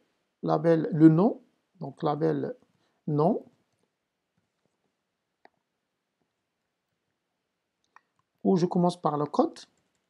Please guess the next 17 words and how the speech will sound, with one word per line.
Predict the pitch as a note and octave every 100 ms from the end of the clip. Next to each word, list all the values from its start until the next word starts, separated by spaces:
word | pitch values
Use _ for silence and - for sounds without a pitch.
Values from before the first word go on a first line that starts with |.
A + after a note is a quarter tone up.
| _ _ _ _ _ _ _ _ _
par | - -
exemple, | F3 B3 - _ _ _
le | E3 F3+
nom, | D3+ D3 G3+ - _ _ _ _ _ _ _ _ _ -
le | E3+
prénom, | E3+ - D#3+ D#3 G3+ A#4+ _ _ _ _ _ _ _ _ _ _ _ _ _ _ _ _ _ _ _ _ _ _ -
et | F#3+
puis, | E3 F3+ C4+ A3+
euh, | D3+ C#3+ D3+ C3+ C3+ -
donc, | D#3+ F3+ A3+ -
euh, | D#3+ D3 C#3+ C#3+ C#3
je | C#3+
peux | F#3+
ajouter, | F3 D#3+ E3 F#3 F#3+
par | - D3
exemple, | C3+ D3+ - C3+ C#3 C#3 C3 C#3
l'âge, | D3+ G3+ C4+ C#3+